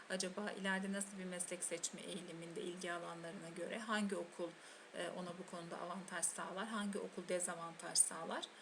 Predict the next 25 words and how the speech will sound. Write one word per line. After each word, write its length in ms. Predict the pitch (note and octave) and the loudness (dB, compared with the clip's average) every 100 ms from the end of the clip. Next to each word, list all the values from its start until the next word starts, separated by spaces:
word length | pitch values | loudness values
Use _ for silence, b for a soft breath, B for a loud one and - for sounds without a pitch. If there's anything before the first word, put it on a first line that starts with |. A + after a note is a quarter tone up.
| B B B - | B B B 2
E, 480 | G3+ G3 G3 G3 G3 G#3+ | 4 6 4 2 0 2
bunları, 500 | A#3+ B3 C4 C#4 - | 2 4 4 2 2
e, 60 | - | 2
ölçüp 540 | G#3+ A#3 A#3+ A#3 G#3+ | 4 6 6 4 -2
biçip 380 | A#3 A3+ G#3 - | -4 0 0 0
tartıp 480 | - A#3+ A3+ - - | 2 4 2 -2 -4
çocuğunuzla 600 | A#3+ G#3 G#3+ G#3+ - F#3+ | 0 2 2 2 2 4
beraber 640 | G#3 G3+ F#3 F#3+ C4+ E4 - B B B | 4 6 2 2 0 -2 -6 B B B
karar 260 | - A3+ G#3 | 2 4 6
alma 320 | F#3 F#3 F#3+ | 4 2 -2
sürecinde 580 | - G#3+ F#3+ F#3+ F#3+ C4+ | 2 2 2 2 2 2
onu 240 | B3 A3 | 2 2
da 120 | G3+ | 2
dahil 340 | G3+ G3+ G3 G#3+ | 2 2 0 0
ederek 380 | G3+ F#3+ A#3+ - - B B B - | 2 2 0 -4 -12 B B B -4
sağlıklı 720 | - A#3+ A3+ G3 A3 C4+ C#4 | 2 4 4 2 0 2 4
araştırmalar 680 | A3+ A3 - G#3 F#3+ F#3+ | 4 6 4 4 2 2
yapabilir 640 | G3+ A#3+ - F#3 G3+ D4+ D#4 | 2 0 -2 -6 -2 -2 0
ve 120 | C4 | 0
çocuğunuzla 580 | A#3+ G#3 G3+ F#3+ F#3 F#3+ | 0 0 2 2 2 -2
da 40 | G#3+ | -2
bunu 160 | B3 | -2
paylaşabilirsiniz 960 | - B3 G#3+ G#3 G#3+ G3+ G3+ G3 F3 E3+ - | 0 2 4 2 2 0 -2 -2 -4 -4 -4
diye 180 | E3+ - | -4 -2
düşünüyorum. 500 | - - C3 G2 | -4 -4 -6 -6